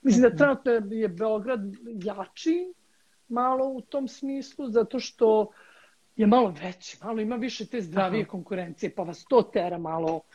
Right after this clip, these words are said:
Speaker 1: da držite neki, da, da držite neki standard. Novi Sad ima svoje prednosti, ima, ima, ima lep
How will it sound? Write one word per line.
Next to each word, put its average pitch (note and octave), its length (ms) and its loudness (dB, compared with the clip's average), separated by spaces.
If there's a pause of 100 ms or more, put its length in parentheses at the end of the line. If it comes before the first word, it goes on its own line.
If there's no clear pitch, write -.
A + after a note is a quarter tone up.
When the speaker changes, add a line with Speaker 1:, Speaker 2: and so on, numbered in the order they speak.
(680)
Speaker 1:
da G3 160 -4
držite F#3 540 0
neki, E3+ 460 -2
da, F#3+ 320 2
da F3+ 260 2
držite F3 320 0
neki F3 220 -2
standard. G#3 420 -4
Novi F4 200 8
Sad F4+ 140 6
ima F#4 160 4
svoje F4 200 0
prednosti, C4 460 -2
ima, G3+ 160 -8
ima, G#3 200 -6
ima G#3 160 -8
lep G#3 160 -6